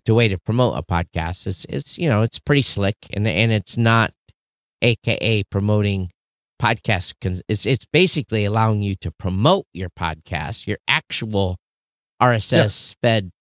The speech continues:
Speaker 1: <coughs>
Speaker 2: Right.
Speaker 1: because you do have to supply TikTok with an R S S feed in order
Speaker 2: Right.
Speaker 1: to participate in their current beta. So it is being
Speaker 2: Mm-hmm.
Speaker 1: fed by R S S. So that is, you know, that, that in and itself is,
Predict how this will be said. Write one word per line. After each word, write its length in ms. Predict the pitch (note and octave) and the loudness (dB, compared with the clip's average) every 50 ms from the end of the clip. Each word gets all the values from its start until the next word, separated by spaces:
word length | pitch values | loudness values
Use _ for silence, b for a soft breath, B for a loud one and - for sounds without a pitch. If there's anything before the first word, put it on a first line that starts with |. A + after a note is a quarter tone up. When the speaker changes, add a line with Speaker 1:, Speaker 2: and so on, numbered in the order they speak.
| _ B B B _ _ _ _ _ _ _ _ _ _ _ _ _ _ - | _ B B B _ _ _ _ _ _ _ _ _ _ _ _ _ _ -2
Speaker 1:
<coughs> 720 | - - - - - - - - - - _ - G#2+ E2+ - _ _ _ _ _ _ _ _ _ _ _ _ _ - | -2 0 -2 -6 -6 -8 -6 -4 -6 -6 _ -8 -8 -8 -10 _ _ _ _ _ _ _ _ _ _ _ _ _ 0
Speaker 2:
Right. 200 | B3 G#3+ - - - A2+ | 0 0 0 0 -2 0
Speaker 1:
because 360 | B2 B2+ - C3+ B2+ A2+ F#2 | 0 2 2 2 0 0 0
you 60 | A2+ | 0
do 160 | A#2+ C#3 F3 E3+ | 2 4 4 4
have 200 | D#3+ C#3 B2+ - | 4 2 0 -2
to 80 | - G#2 | -6 -6
supply 360 | - - - - A2+ G#2+ G2 - | -6 -6 -4 -2 0 0 0 -2
TikTok 400 | - - - - - G2+ F2+ F2+ - - | -4 -8 -8 -4 -4 -4 -4 -4 -4 -8
with 140 | F#2+ - | -6 -6
an 100 | G2+ F#2 | -4 -6
R 160 | F#2 F2 F2 F2 | -4 -4 -4 -4
S 140 | E2+ - | -2 0
S 220 | F#3+ G3+ F#3+ - - _ | 0 0 0 0 -6 _
feed 320 | G2 F#2 E2+ F2+ F#2 F#2 - _ _ _ _ _ _ _ _ _ _ _ _ | -4 -4 -4 -6 -6 -8 -12 _ _ _ _ _ _ _ _ _ _ _ _
in 140 | - A2 A#2 | -4 -2 0
order 300 | A2+ G2+ A#2 G#2+ G#2 G#2+ | 2 4 4 6 6 4
Speaker 2:
Right. 120 | G#2 F#2 - | 2 0 -4
Speaker 1:
to 600 | - - A2 G2+ G2 F#2+ G2 F#2+ F#2+ F#2 F#2 F2 - _ _ _ _ _ _ _ _ _ _ _ - | -2 0 2 2 4 2 2 0 0 -2 -4 -6 -8 _ _ _ _ _ _ _ _ _ _ _ -4
participate 540 | A#2+ G2+ - D3+ C3 - - - A#2+ G2+ | -4 0 2 0 0 0 2 2 0 0
in 80 | C2 D2 | 2 -2
their 100 | F#2 F2+ - - | -6 -6 -4 -4
current 320 | A#2+ A2 G2 D#2+ D2+ F#2 | -2 -2 -2 -2 -4 0
beta. 340 | - C3 C3 G#2+ E2+ D#2 - - | 2 2 2 2 0 -6 -10 -10
So 480 | - - - A#2 G#2+ G#2 G2+ G2+ F#2+ - _ _ _ _ _ _ _ | -10 -2 0 2 2 4 2 0 -2 -4 _ _ _ _ _ _ _
it 120 | - A2+ | 0 2
is 180 | C3 D3 B2 G2+ | 4 4 4 4
being 280 | F#2 - C3 D3+ F#3+ | 2 4 6 6 4
Speaker 2:
Mm-hmm. 60 | F#3+ - _ | 4 0 _
Speaker 1:
fed 320 | - F3 F#3+ G3 F3 B2+ F#2+ | 4 4 6 6 4 2 0
by 200 | G2+ F#2 D2 A1 | 0 0 0 -2
R 180 | - F2 E2 | -4 -4 -6
S 200 | D#2+ D#2+ - - | -6 -8 -6 -4
S. 200 | - E2 D#2+ F#2 - | -4 -4 -4 -4 -6
So 280 | - - - G#2+ G2+ F#2+ | -6 -2 0 0 0 2
that 280 | G2+ A#2+ A#2 A#2 G#2+ | 2 2 2 4 4
is, 420 | G#2+ G#2 G2+ F#2 - - - - - - | 4 2 2 0 -4 -8 -12 -12 -12 -8
you 120 | - - F#2+ | -4 -2 -2
know, 100 | F2 E2+ D#2+ | -2 -2 0
that, 160 | G2 G2+ F#2+ - _ _ _ _ | 0 0 0 -2 _ _ _ _
that 180 | - A2 G#2 - - _ _ | -2 -2 -2 -2 -4 _ _
in 180 | - G2+ F#2+ F#2+ | 0 2 2 2
and 140 | F#2 D#2+ | 0 0
itself 480 | E2+ F2+ F2 - - - A#2+ G#2 G2 F#2+ - | -2 -4 -4 -2 2 4 4 4 4 2 2
is, 280 | F#2+ F#2 F2 - - | 0 0 0 -4 -14